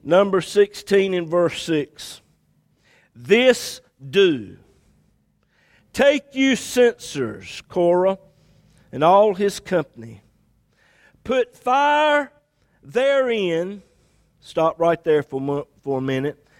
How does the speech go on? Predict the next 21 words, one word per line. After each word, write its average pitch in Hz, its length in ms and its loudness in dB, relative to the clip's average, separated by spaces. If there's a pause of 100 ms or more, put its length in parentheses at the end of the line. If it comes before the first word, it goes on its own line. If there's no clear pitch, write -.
(400)
In 165 180 -2
this 233 260 0
verse 220 460 0
here, 214 300 0
Moses 190 680 2
did 190 300 -2
not 196 380 0
tell 196 380 0
the 147 120 -6
people 160 500 -4 (340)
where 185 320 2
to 143 100 -6
take 165 400 -2
the 123 60 -16
fire 151 440 -2
from. 131 560 -10 (2250)
But 127 180 -2
if 120 180 -4
you'll 214 260 0
look 208 260 2
down, 165 600 0